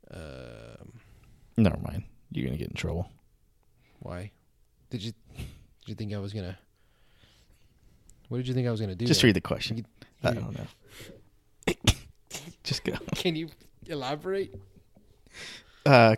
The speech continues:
Speaker 2: Curtis says, "Flex this week, full P P R, Will Fuller or Kerryon Johnson?"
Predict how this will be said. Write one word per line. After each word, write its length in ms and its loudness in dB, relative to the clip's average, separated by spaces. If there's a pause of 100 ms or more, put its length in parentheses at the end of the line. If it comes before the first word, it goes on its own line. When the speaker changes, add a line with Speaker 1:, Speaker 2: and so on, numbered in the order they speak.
Speaker 2:
Curtis 380 8
says, 560 10
"Flex 300 10
this 140 0
week, 400 4
full 280 6
P 180 4
P 160 4
R, 320 8 (640)
Will 220 10
Fuller 320 8 (100)
or 60 0
Kerryon 480 0
Johnson?" 560 0